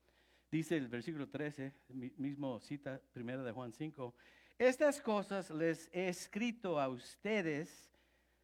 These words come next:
que creen en el nombre del Hijo de Dios." Es para los que creen. ¿Crees? Entonces,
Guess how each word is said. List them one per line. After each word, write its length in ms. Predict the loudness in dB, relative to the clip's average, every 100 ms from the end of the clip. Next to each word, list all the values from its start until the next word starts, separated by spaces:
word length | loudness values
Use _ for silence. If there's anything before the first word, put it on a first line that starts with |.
| _ _ _ _ _
que 260 | -4 -4 -2
creen 520 | 0 2 6 6 6
en 120 | 4
el 220 | 4 2
nombre 380 | 0 -2 -2 -2
del 220 | -4 -6
Hijo 220 | -6 -10 -12
de 140 | -12
Dios." 520 | -14 -16 -16 -20 -20 -20 -20 _ _ _ _ _ _ _ _ _ _
Es 60 |
para 260 | -12 -10 -10 -12 -20 -12
los 160 | -10 -8
que 140 | -10
creen. 500 | -6 -4 -4 -4 -8 -16 _ _ _
¿Crees? 680 | -2 4 4 4 -2 -14 -20 _ _ _ _ _ _ _ _ _ _ _ _ _ _ _ _
Entonces, 760 | -8 -4 -4 -2 -4 -6 -14